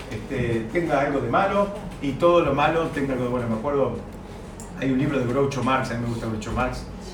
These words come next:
donde tenía un capítulo que decía, "Desventajas de pasar una noche con una rubia despampanante". Y después venía tres, cuatro páginas en blanco, y después había una nota, decía, "Nota del editor, el autor dejó este capítulo en blanco".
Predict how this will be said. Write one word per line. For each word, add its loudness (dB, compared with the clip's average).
donde 2
tenía 0
un 0
capítulo 0
que 0
decía, -2
"Desventajas 0
de -4
pasar 0
una -2
noche -2
con -2
una 0
rubia 2
despampanante". -6
Y 0
después 0
venía 2
tres, 6
cuatro 6
páginas 2
en 2
blanco, 4
y 2
después 2
había 0
una 2
nota, 2
decía, 2
"Nota 4
del 6
editor, 4
el 2
autor 4
dejó 4
este 0
capítulo 0
en -2
blanco". 2